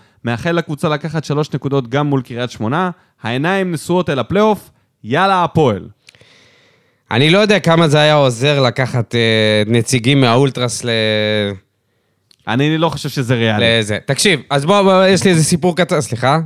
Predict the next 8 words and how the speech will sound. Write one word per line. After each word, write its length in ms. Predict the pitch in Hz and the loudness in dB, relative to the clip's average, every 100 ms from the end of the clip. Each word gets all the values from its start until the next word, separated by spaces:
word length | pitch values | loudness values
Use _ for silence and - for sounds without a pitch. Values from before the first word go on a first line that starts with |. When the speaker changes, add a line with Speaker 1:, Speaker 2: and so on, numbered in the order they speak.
| 160 | -4
Speaker 2:
יש 160 | 131 | -2
לי 60 | - | 0
פה 140 | 135 | 2
איזה 160 | 127 120 | 2 2
סיפור 340 | 127 117 139 | 0 0 0
קצר. 420 | 123 117 127 139 170 - _ _ _ _ | 0 0 2 2 0 -4 _ _ _ _
לי-, 240 | 120 120 113 90 - - | 0 0 0 -4 -16 -6
כשהייתי 1120 | - 117 127 139 135 127 117 110 101 92 | 0 2 2 2 2 2 0 -2 -6 -10